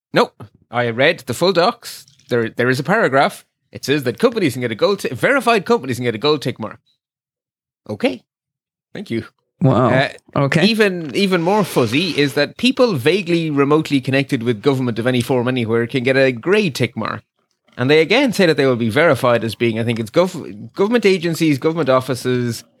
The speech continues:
Speaker 1: government employees, official spokespeople, elected representatives, the staff of elected representatives. Like, the criteria is very, very, very, very broad, uh, but they do use the word verified.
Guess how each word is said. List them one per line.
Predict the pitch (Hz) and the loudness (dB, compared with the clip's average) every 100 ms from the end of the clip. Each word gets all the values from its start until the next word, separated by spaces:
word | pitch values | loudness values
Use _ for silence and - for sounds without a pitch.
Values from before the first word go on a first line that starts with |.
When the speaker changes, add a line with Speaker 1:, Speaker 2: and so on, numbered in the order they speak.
| - 135 | -16 0
Speaker 1:
government | 160 185 190 175 | 0 2 0 -2
employees, | 156 165 151 135 131 117 | 0 2 4 4 2 0
official | 120 202 208 | 0 0 0
spokespeople, | 185 160 156 - - 131 123 123 123 120 117 _ - | 2 2 2 0 -4 -4 0 2 4 2 -2 _ -4
elected | 120 180 214 | 0 0 -2
representatives, | 160 160 143 139 131 131 123 123 117 - - _ - | 0 0 0 0 0 0 0 0 -2 -8 -16 _ -6
the | |
staff | 123 196 190 202 | -2 0 0 0
of | 185 | 0
elected | 147 135 135 | 2 0 0
representatives. | 123 117 120 113 113 110 | -2 0 -2 -2 -4 -6
Like, | 123 | -2
the | 143 | -2
criteria | 147 147 240 202 | 0 2 2 2
is | 139 | 0
very, | 120 196 180 | 0 0 2
very, | 160 151 | 2 0
very, | 131 131 | 0 0
very | 117 113 | 0 -4
broad, | 107 143 110 101 | 0 0 0 -2
uh, | 110 | -6
but | 127 170 | -2 0
they | 170 | 0
do | 220 240 | -2 -2
use | 214 208 | -2 0
the | |
word | 165 160 | 0 0
verified. | 139 160 113 107 101 127 | 2 2 2 -2 -4 -4